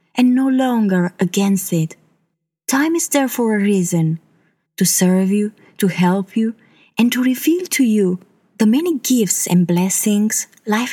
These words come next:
has to offer you. Time is not there to harm you. Self-love as a daily spiritual practice. When you are at peace, rested, centered, and in love with yourself and your life,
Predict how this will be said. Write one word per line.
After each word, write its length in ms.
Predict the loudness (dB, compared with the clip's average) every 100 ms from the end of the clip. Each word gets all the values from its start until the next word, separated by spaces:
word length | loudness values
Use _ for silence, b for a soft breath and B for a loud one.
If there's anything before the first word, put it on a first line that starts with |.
| -4
has 220 | -4 -4
to 160 | -4 -4
offer 380 | -2 -2 -2 0
you. 380 | 0 -2 -4 -6 -14 -20 _ _ _ _ _ _ _ -4
Time 240 | 0 0
is 160 | 0 0
not 240 | -2 0
there 240 | 0 2 0
to 140 | -2
harm 400 | 0 0 2 2
you. 240 | 2 -2 -6 _ _ _ _ _ _ _ _ _ _ -12
Self-love 880 | -2 0 0 0 0 2 0 -6 -12 _ -6
as 160 | -2
a 60 | 0
daily 420 | 0 0 0 0
spiritual 500 | -2 0 0 0 -2
practice. 840 | -2 -2 -2 -4 -6 -6 -6 -10 -14 _ _ _ _ _ _ _ _ _ _
When 160 | 0 2
you 140 | 0
are 140 | -2 -4
at 220 | -6 -6
peace, 580 | -2 0 0 -2 -8 -12 -20 _
rested, 680 | -2 0 0 -2 -4 -4 -6 _
centered, 800 | -8 -2 0 0 0 -2 -2 -8 _ b b b
and 140 | 2
in 200 | 2 0
love 240 | 0 0
with 180 | -2 0
yourself 720 | -2 -2 -2 0 0 -2 -4 0
and 120 | 0
your 200 | 0 0
life, 580 | -2 -2 -4 -6 -12